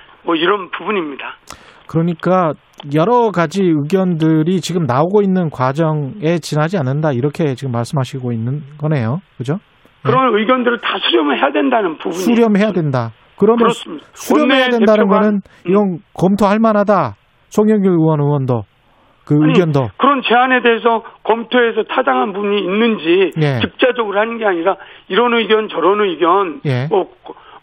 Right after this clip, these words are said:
Speaker 1: 바꾸면 안 된다는 의견, 뭐 바꿔, 이런 부분들을 논의할 수 있는 그동안의 공간들이 충분치 않았다고 판단하기 때문에
Speaker 2: 예.
Speaker 1: 그걸 점검하는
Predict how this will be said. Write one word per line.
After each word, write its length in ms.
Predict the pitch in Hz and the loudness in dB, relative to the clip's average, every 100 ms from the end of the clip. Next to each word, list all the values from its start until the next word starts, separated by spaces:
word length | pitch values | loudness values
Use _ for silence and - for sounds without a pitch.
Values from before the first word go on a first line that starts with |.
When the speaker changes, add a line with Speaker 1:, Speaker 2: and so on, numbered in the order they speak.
| _ | _
Speaker 1:
바꾸면 400 | 170 - 233 208 | -4 -2 0 0
안 180 | 165 185 | 0 -2
된다는 440 | 208 208 202 185 | 0 0 0 0
의견, 580 | 160 160 151 202 180 160 | 0 -2 0 0 0 -6
뭐 120 | 175 | -8
바꿔, 320 | - - - 185 - - - | -6 -4 -4 -4 -10 -20 -4
이런 280 | 214 262 | -2 0
부분들을 520 | 233 226 220 214 240 180 | -2 -2 0 0 0 0
논의할 440 | 202 240 247 220 | 0 2 2 0
수 180 | - 208 | -4 -4
있는 200 | 214 208 | -2 -2
그동안의 460 | 185 180 185 190 | 0 2 2 0
공간들이 800 | 190 190 185 190 - - 175 196 196 - - - | -2 -2 -2 -2 -4 -8 -4 -4 -6 -16 -6 -2
충분치 500 | 311 285 247 - 196 | 0 0 -2 -2 -2
않았다고 580 | - 185 - 226 180 | 0 -2 -2 -4 -2
판단하기 520 | 170 196 202 196 170 143 | -4 -2 -2 -2 -6 -10
때문에 480 | - 143 151 220 226 | -10 -8 -2 0 0
Speaker 2:
예. 300 | 156 135 151 160 | -2 -2 -4 -6
Speaker 1:
그걸 320 | - 170 214 - | -6 0 0 0
점검하는 640 | 160 180 214 208 190 | -8 -2 0 0 -2